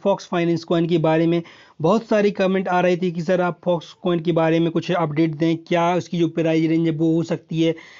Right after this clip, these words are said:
कहाँ तक ये अप जाएगा, कहाँ ये डंप जाएगा, किस इसकी जो प्राइस रेंज है आने वाले समय में क्या हो सकती है, उसी के बारे में आज हम बात करेंगे। तो आप वीडियो को लेकर शुरू से लेकर लास्ट तक देखें, तभी आपको समझ में आएगा किस तरह की जो इसकी प्राइस रेंज है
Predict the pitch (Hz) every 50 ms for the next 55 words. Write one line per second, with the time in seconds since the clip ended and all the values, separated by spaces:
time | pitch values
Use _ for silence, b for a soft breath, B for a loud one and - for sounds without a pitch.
0 | B B B _ 202 180 190 202 190 180 202 185 185 208 196 185 170 170 160 180
1 | 180 180 185 180 180 185 151 160 175 180 180 175 156 160 170 175 165 165 160 170
2 | 170 170 175 165 - - 175 - - - - - - - 196 175 185 - - 180
3 | 175 175 175 175 175 165 196 185 170 170 170 170 165 170 165 165 156 165 165 160
4 | 160 160 165 170 165 B B B B B B B _ - 202 208 196 202 196 -
5 | 208 185 - _ 175 175 196 190 175 - 185 170 175 190 165 175 170 165 170 170
6 | 175 170 160 165 170 160 151 156 160 156 - - 160 160 165 165 160 170 165 151
7 | 147 160 160 156 156 160 160 165 160 156 160 156 - 165 156 156 156 170 160 160
8 | 156 156 151 147 147 143 135 - 170 165 165 170 165 160 175 175 170 B B B
9 | B B B _ - 180 180 202 196 196 190 196 - 190 - 185 185 185 190 185
10 | 185 180 180 185 185 175 - 196 - - - 196 190 185 175 190 180 190 190 165
11 | - - 185 160 175 165 165 165 165 170 165 165 190 -